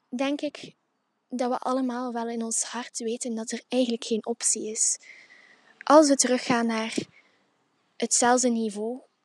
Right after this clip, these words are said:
als we teruggaan naar destructie, naar ieder voor zich, gaan we daar echt gelukkig van worden?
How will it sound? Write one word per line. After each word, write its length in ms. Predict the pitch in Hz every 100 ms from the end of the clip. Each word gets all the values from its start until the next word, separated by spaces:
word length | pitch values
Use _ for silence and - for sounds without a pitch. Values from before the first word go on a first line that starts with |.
| -
als 180 | 254 254
we 80 | 269
teruggaan 480 | 269 269 254 254
naar 180 | 226 226
destructie, 880 | 220 233 - 233 - - 240 226 - _ _ _ _ _ _ _ _ _ _ _
naar 380 | _ 226 220 220 - _ _ _ _ _ _ _ _
ieder 280 | 269 262
voor 220 | 233 240 226
zich, 480 | 233 240 - - _ _ _ _
gaan 300 | _ 240 254
we 60 | 294
daar 140 | 302 302
echt 220 | 302 -
gelukkig 380 | 320 320 359 -
van 180 | 349 330
worden? 380 | 339 339 370